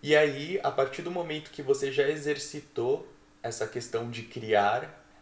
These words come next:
você parte pra um segundo momento da criatividade, que é colocar a criatividade em ação. Então, pegar aquilo que você criou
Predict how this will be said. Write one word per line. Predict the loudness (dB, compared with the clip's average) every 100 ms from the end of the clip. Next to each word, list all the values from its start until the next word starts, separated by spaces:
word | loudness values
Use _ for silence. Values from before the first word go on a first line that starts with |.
| -8
você | -2 2
parte | 4 6 4 -2
pra | -8 -6
um | -4
segundo | 0 0 0 -6 -6 -4 -2
momento | -2 -2 -4 -8 -8 -4
da | -2
criatividade, | -2 -2 -4 -4 -10 -8 -2 -2 -2 -6 -12 -16 -20 _ _
que | 0
é | 2 2
colocar | 0 0 2 2 2
a | 2
criatividade | -2 -2 -2 -8 -12 -6 2 2 2 -2 -12 -14 -10
em | -8 -4
ação. | -6 -6 -8 -6 -6 -6 -14 -20 _ _ _ _
Então, | -8 -4 -6
pegar | -4 -4 2 2
aquilo | 2 -6 -10 -10
que | -10
você | -10 -8 -8
criou | -10 -8 0 2 2 0